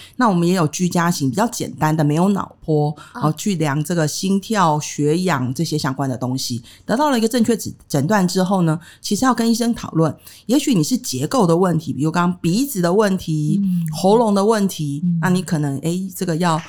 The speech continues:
Speaker 1: 做一些手术，或者是戴这个口套。那另外其实最常见的其实是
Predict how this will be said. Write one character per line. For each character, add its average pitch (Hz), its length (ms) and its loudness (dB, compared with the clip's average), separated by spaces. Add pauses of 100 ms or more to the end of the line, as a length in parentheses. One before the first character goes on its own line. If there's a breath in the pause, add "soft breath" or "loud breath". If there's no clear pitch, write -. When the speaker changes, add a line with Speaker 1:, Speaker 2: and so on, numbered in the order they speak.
(220 loud breath)
Speaker 1:
做 180 200 0
一 175 80 0
些 165 300 0
手 160 220 -4
术， 208 380 2
或 185 200 0
者 - 80 2
是 180 180 -2
戴 170 220 -2
这 147 120 -4
个 147 100 -2
口 - 240 -10
套。 - 280 -4 (280 soft breath)
那 214 120 0
另 226 200 2
外 226 140 2
其 165 180 -2
实 175 80 4
最 196 160 0
常 143 260 -4
见 170 180 0
的 143 80 0
其 139 160 -4
实 147 120 -4
是 170 200 -2